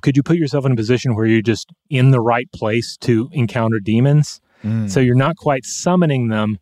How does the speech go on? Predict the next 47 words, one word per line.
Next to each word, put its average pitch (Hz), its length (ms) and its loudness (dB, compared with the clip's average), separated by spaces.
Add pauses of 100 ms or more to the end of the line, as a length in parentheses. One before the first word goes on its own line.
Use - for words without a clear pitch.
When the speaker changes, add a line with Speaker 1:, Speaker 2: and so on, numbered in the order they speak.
(480)
Speaker 1:
but 117 340 -2
you're, 120 300 0
like, 127 200 -2
you're 139 80 -2
not 135 320 -4
baiting 131 420 0
the 104 100 -6
demon, 101 440 0
but 120 220 -4
you 117 160 -2
are 135 140 2
hanging 117 460 0
out 107 280 -2
in 101 80 -4
a 95 60 -4
place 104 520 -6 (420)
<laughs> - 260 -8
or 143 180 -4
a 131 60 -4
position 107 540 -4 (280)
where 110 200 2
they 104 140 0
might 101 280 -2
show 95 240 -4
up. 87 240 -10
I 95 100 -12
don't 87 140 -18
know. - 500 -8
Speaker 2:
Like, 110 240 0 (100)
"I'm 139 320 0
gonna 151 240 0
just 131 240 -6
keep 143 220 -6
moving 135 340 2
my 127 220 4
arms 127 340 0
this - 200 -6
way, 113 220 2
and 107 80 0
if 101 140 -6
they 107 160 0
happen 135 440 -2
to 120 100 -2
touch - 320 -2
a 131 80 2
Ouija 117 340 0
board, 95 500 0